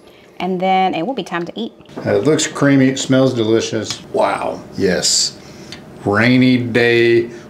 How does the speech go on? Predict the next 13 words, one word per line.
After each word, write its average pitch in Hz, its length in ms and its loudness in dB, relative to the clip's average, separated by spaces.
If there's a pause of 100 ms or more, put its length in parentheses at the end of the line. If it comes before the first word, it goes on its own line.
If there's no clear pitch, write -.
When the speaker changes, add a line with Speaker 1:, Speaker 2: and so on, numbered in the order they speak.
(140)
Speaker 2:
warm, 117 480 0
or - 140 0
hot 123 360 -2
soup. - 540 0 (380)
Speaker 1:
Yeah. 170 340 -6 (300)
Speaker 2:
Warming 120 580 2
your 104 160 2
soul. 120 640 2 (160)
Speaker 1:
Right. 165 320 -4 (460)
Speaker 2:
I 104 80 -2
love 110 560 -2 (500)
soup - 560 -2
with, 98 320 -4